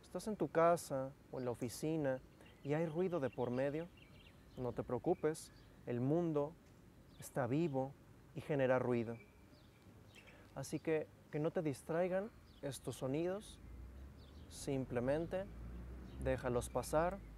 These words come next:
te recuerdan que hay un mundo de vida ahí afuera y vuélvete a tu respiración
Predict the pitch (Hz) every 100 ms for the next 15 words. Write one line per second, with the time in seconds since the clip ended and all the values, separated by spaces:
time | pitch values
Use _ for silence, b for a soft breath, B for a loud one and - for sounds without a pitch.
0 | - 139 123 - 147 147 139 139 127 127
1 | - - - 143 135 139 143 131 120 120
2 | 131 123 117 117 117 110 156 175 190 208
3 | - B B - - - 120 123 135 143
4 | 139 156 151 - - - - - 120 131
5 | 117 117 - 123 110 - 165 185